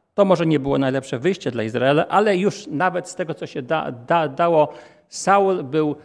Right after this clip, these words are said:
bardzo dobrym kandydatem, bo i wyglądał odpowiednio,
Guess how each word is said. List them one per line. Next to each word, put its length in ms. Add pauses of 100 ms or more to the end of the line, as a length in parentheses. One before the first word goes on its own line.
(180)
bardzo 420
dobrym 340
kandydatem, 540
bo 260
i 120
wyglądał 640
odpowiednio, 760